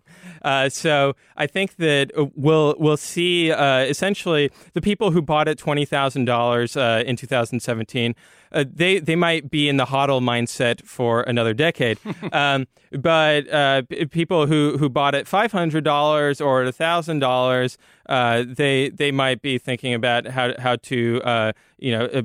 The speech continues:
Speaker 1: buy a hard drive on, on, uh, online to, um, or, and th-, the other aspect of it is that, um, y-, you, people who, uh, even who are buying it today,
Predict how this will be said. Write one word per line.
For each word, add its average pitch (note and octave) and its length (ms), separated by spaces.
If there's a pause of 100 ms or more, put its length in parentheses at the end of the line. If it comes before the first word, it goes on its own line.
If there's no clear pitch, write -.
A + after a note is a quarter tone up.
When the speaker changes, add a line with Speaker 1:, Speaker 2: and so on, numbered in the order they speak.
(180)
Speaker 1:
buy B2 280
a A#2 140
hard C3 220
drive B2 320
on, A#2 260
on, A2+ 320
uh, A2+ 380
online A2 460
to, G#2+ 480 (360)
um, B2 340
or, C#3+ 280 (500)
and F#3 380
th-, E3+ 300
the G3 160
other G#3+ 320
aspect D#3+ 440
of D3+ 80
it C#3 140
is C#3 280
that, C#3+ 240 (1160)
um, C#3+ 360 (400)
y-, E3+ 260
you, F3+ 320 (180)
people G3+ 380
who, E3 640 (160)
uh, - 80 (160)
even F#3 440
who F3 260
are E3 120
buying E3 400
it D#3 180
today, C#3 600